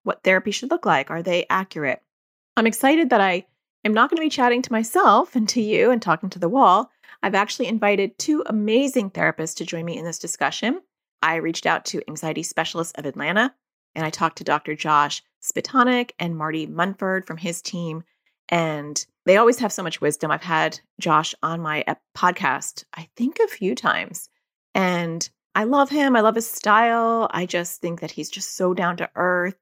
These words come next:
and has a very nice, clean, simplistic way of explaining things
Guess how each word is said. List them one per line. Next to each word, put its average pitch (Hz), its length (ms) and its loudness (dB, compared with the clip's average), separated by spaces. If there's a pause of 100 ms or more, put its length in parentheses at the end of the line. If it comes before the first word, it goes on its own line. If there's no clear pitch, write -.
and 143 440 -4 (540)
has 240 260 2
a 254 60 2
very 196 500 2
nice, 175 360 -4
clean, 202 500 -8
simplistic 175 720 -6
way 156 240 0
of - 100 -10
explaining 190 560 -6
things 277 460 -2